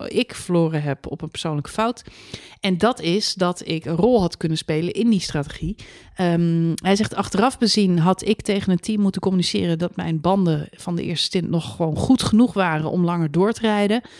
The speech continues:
Dat heb ik niet gedaan. En ik ben gewoon, eh, naar binnen gegaan, heb nieuwe banden gekregen, waardoor ik eigenlijk nog op die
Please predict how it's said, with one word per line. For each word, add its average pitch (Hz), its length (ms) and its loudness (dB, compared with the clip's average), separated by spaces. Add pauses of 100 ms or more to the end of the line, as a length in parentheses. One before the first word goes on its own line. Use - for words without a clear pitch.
(200)
Dat 202 140 2
heb 233 140 4
ik 196 60 2
niet 220 180 6
gedaan. 202 340 2 (120)
En 208 160 0
ik 196 80 0
ben 190 120 2
gewoon, 180 300 0
eh, - 100 -6
naar 160 100 -4
binnen 220 220 2
gegaan, 180 300 -2
heb 175 120 -2
nieuwe 170 160 0
banden 196 240 4
gekregen, 175 400 -6
waardoor 165 240 -2
ik 170 180 -4
eigenlijk 160 360 -2
nog 160 180 -2
op - 180 -12
die 147 220 -2